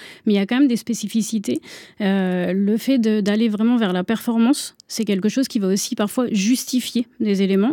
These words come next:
et ça c'est vrai dans des secteurs qui sont plutôt historiquement masculins,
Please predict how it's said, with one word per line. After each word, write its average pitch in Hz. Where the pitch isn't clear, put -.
et -
ça 262
c'est 240
vrai 226
dans 214
des 196
secteurs 220
qui -
sont 196
plutôt 226
historiquement 208
masculins, 202